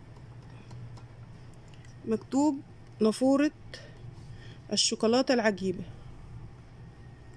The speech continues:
اتنين في بعض، اتنين مع بعض يعني، وهنا القاع-، وهنا استانلس،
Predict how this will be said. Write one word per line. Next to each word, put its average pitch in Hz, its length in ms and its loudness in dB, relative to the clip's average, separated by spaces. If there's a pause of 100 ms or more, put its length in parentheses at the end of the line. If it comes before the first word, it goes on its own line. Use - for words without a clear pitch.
(180)
اتنين 262 260 6
في 226 140 2
بعض، 190 220 -4 (480)
اتنين 240 220 2
مع 233 120 6
بعض 208 240 2
يعني، 190 280 -4 (2000)
وهنا 247 320 4
القاع-، 254 400 0
وهنا 240 260 4
استانلس، 208 680 -4